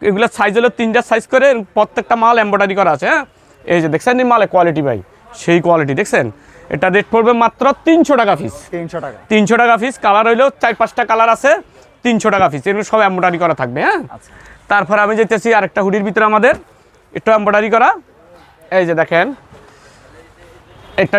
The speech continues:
Speaker 1: কালার হবে, এগুলো প্রত্যেকটা মাল হইলো আমাদের তিনটা করে সাইজ হবে, এম এল এক্স এল।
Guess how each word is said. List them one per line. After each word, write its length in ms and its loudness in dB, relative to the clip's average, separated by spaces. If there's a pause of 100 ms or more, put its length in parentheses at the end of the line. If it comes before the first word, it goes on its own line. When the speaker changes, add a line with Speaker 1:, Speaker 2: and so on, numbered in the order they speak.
Speaker 1:
কালার 260 2
হবে, 160 2
এগুলো 220 -2
প্রত্যেকটা 420 -4
মাল 160 2
হইলো 160 2
আমাদের 260 2
তিনটা 240 0
করে 100 0 (100)
সাইজ 240 0
হবে, 120 2 (180)
এম 120 0
এল 100 2
এক্স 200 -12
এল। 60 -12